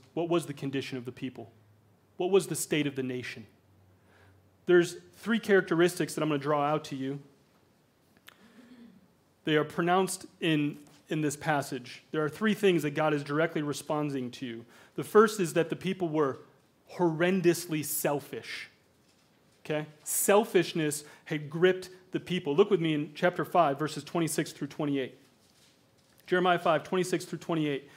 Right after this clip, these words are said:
God is looking down from heaven, his holiness and his justice, an evaluation of the people, and he's saying, "I have to bring judgment because their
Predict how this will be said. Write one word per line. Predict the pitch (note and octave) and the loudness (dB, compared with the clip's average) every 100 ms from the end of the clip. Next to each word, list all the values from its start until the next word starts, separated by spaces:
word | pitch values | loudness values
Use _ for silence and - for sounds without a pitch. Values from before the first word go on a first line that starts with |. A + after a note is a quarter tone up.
| - - - | -20 -20 -4
God | F#3 G3 G#3+ | 2 4 6
is | E3 | 4
looking | F3 A3+ A#3 G3 | 4 2 2 2
down | G3 G3 | 4 2
from | F#3+ F3 | 0 -2
heaven, | F3+ E3+ D#3 | 0 0 0
his | D3 D3+ | -2 -6
holiness | - G#3 G#3+ F#3 E3 D3 - - - | -2 0 2 2 0 -2 -10 -18 -6
and | E3+ | 0
his | D#3+ C#3+ | 0 2
justice, | G3 G3+ G3+ E3+ D3 - - - | 4 4 4 0 0 -6 -12 -4
an | E3+ | -2
evaluation | D#3 F#3 G3+ G3+ G3 F#3+ G3+ F#3+ | 0 2 4 4 6 6 6 0
of | E3+ | -2
the | D#3+ | -4
people, | E3 F#3 F#3 | -4 -4 -2
and | D#3+ | 0
he's | E3+ F3 | 0 0
saying, | F#3 E3+ - | -2 -2 -4
"I | F3+ A3+ A#3 A3+ - - _ | 0 2 0 -2 -12 -20 _
have | - - A#3 A3+ - - _ _ | -4 0 2 0 -4 -14 _ _
to | F#3 | -8
bring | D3 F#3 F#3+ E3+ | 0 4 4 6
judgment | F3 F3 E3 D3+ D3 | 4 4 2 -2 -4
because | D#3+ E3+ C#3+ | -2 -2 -2
their | E3 | -4